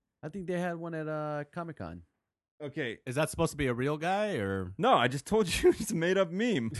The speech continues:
Speaker 2: <laughs>
Speaker 3: No, the meme's made up, but is the original guy, is that, like, a real guy?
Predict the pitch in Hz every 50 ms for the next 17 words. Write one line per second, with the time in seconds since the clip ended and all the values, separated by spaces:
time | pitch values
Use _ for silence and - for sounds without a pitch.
0 | - - - - 113 - - 117 113 _ _ _ _ - 214 226 185 143 123 139
1 | 143 151 185 233 262 220 147 120 139 135 127 117 117 113 113 107 117 123 120 117
2 | 110 107 113 120 117 113 131 147 135 131 139 135 135 120 113 107 101 _ _ -
3 | 135 143 147 139 120 113 110 107 104 104 98 123 127 113 120 113 - - 107 104
4 | 113 127 127 123 117 107 110 117 131 131 101 92 90 92